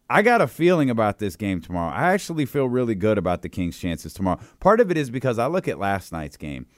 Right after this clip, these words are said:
and one of the things that we talked about yesterday, and we were talking about this with Anthony Slater, uh, before the game yesterday as well, they're aware of teams that they lose to. And I think they're aware of teams who kinda rough them up. The,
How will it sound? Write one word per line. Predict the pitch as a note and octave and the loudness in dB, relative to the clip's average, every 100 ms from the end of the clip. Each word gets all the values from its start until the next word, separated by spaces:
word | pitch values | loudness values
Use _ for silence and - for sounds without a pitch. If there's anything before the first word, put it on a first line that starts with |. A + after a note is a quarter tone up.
| _ - | _ -6
and | A2+ | -2
one | D#3+ | -2
of | F3 | -2
the | D3 | -4
things | C#3+ C3 A2 | -2 -4 -2
that | |
we | G2 A2 | -4 -4
talked | A2+ G2+ - | 0 -2 -2
about | F2+ E2+ | -2 -2
yesterday, | D2+ F#2 - F#2+ E2 E2 | 0 -2 -2 -4 -2 -2
and | |
we | E2+ | -4
were | F2+ | -2
talking | G2+ F2 | -2 0
about | D#2+ D#2+ | -2 -2
this | E2+ - | -4 -6
with | D#2 | -8
Anthony | E2 D#2+ D#2+ C#2+ | -6 -6 -6 -8
Slater, | - E2+ E2 C#2+ - _ _ - | -6 -4 -2 -4 -8 _ _ -6
uh, | D#2+ | -4
before | D#2+ D#2+ G2+ G2 | -4 -2 0 0
the | |
game | E2+ E2 D#2 | 0 -2 -2
yesterday | D2+ D2+ D2+ D2 | -4 -6 -4 -4
as | C#2+ | -2
well, | F#2 G2 D2+ _ _ _ _ _ _ _ _ _ _ _ _ _ _ _ _ _ _ _ _ - | 0 2 0 _ _ _ _ _ _ _ _ _ _ _ _ _ _ _ _ _ _ _ _ 0
they're | C#3 B3 A#3+ | 6 8 8
aware | B2 G2+ A2+ A#2 G#2+ | 4 0 2 4 4
of | F#2 | 0
teams | - G#2+ F#2+ E2+ | -4 -2 -2 -4
that | E2+ | -6
they | E2+ | -6
lose | D#2+ D#2 C#2+ - | -4 -6 -8 -12
to. | - - _ _ _ _ | -18 -18 _ _ _ _
And | A#2 | 0
I | E3 | 0
think | E3 E3+ | 0 -4
they're | D3+ C#3+ | 0 2
aware | B2+ A2 G#2+ G#2+ | 2 2 2 2
of | F#2+ | 0
teams | - A2 G2+ F#2 | -4 -4 -2 -4
who | F#2+ | -8
kinda | - A2 F2+ | -4 -2 -2
rough | D2+ F#2 F#2+ | 0 0 0
them | - F#2 F#2 | -2 -2 0
up. | E2+ - _ _ _ _ _ _ - | -2 -6 _ _ _ _ _ _ 0
The, | D3 C#3 | 2 2